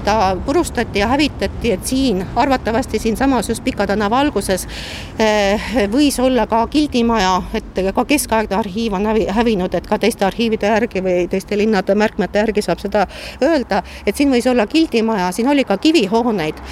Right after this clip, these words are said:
aga jällegi ka, et kui ka siin Põhjasõjas ka jälle linn laastati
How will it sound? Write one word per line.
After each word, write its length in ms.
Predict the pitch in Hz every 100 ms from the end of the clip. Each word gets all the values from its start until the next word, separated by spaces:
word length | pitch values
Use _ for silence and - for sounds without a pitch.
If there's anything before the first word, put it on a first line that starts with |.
| - -
aga 240 | 202 254
jällegi 320 | 311 277 208 262
ka, 180 | 269 220
et 120 | -
kui 160 | 233
ka 100 | 214
siin 220 | 214 233 285
Põhjasõjas 720 | 302 226 220 233 202 - 226 180
ka 180 | 277 254 202
jälle 200 | 240 226
linn 260 | 233 220 240
laastati 680 | 330 - - 202 - 226